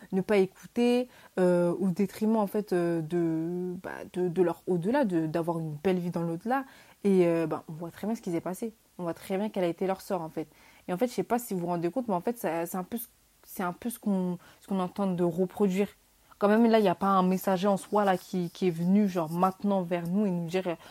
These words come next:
en nous disant, euh, « Oui, euh, tu dois suivre cette voie-là, tu dois suivre l'initiative d'Allah, tu dois ceci, tu dois cela. » En fait, il y a quand même tout. Il y a tout. Il y a tout qui est consigné. Il y a le Coran, il y a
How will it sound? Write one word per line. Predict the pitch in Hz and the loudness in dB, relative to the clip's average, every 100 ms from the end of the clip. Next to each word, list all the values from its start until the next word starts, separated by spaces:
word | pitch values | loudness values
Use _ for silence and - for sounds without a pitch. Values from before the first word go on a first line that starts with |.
| - | -6
en | 196 | 0
nous | 190 | 2
disant, | 175 180 180 202 180 | 2 0 2 0 0
euh, « | 160 - - - | -4 -12 -10 0
Oui, | 185 220 220 | 4 4 4
euh, | 170 | 2
tu | - | -2
dois | 175 175 | -4 -4
suivre | 175 - 208 190 | -4 -4 -4 -4
cette | 196 175 | -4 -2
voie-là, | 170 165 202 214 - - | -2 -2 -2 -2 -8 -10
tu | 180 | -2
dois | 175 | -2
suivre | 170 233 208 | -2 0 0
l'initiative | 196 - - | 0 -2 -6
d'Allah, | 165 151 190 208 - - - | -4 0 2 2 -2 -20 -8
tu | 180 | -2
dois | 175 | 0
ceci, | 170 190 - | 0 -6 -6
tu | 208 | -6
dois | 175 | -4
cela. » | 170 185 208 269 - - | -4 -2 -2 -4 -10 -12
En | 175 | -6
fait, | 240 | -2
il | |
y | 190 | -2
a | |
quand | 196 190 | -2 0
même | 185 | -2
tout. | 180 247 214 - - | 0 0 0 -4 -6
Il | |
y | 175 | -4
a | |
tout. | 175 - 247 - _ - | -2 2 0 0 _ -12
Il | |
y | |
a | 160 | -10
tout | 240 | -6
qui | 233 | -4
est | |
consigné. | 202 185 214 | -4 -4 -4
Il | 175 | -4
y | |
a | |
le | 147 | -8
Coran, | - 226 - | -6 -6 -4
il | 240 | -4
y | |
a | 170 | -4